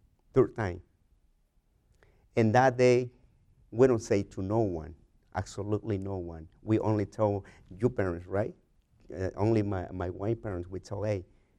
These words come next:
pray for us because we are expecting the third time." And I remember to pray and pray, "God, I know, God, for my wife and for me, this is impossible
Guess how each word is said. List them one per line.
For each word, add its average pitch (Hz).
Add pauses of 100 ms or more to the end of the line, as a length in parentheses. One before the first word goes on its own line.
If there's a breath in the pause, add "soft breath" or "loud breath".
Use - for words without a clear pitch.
(500)
pray 113
for 104
us 98
because 95
we 95
are 98
expecting 90
the 85
third 87
time." 85 (500)
And 95
I 113
remember 117
to 92 (380 soft breath)
pray 127 (280 soft breath)
and 98
pray, 120
"God, 113 (380 soft breath)
I 98
know, 113
God, 120
for 95
my 92
wife 113
and 101
for 101
me, 107
this 107
is 101
impossible 85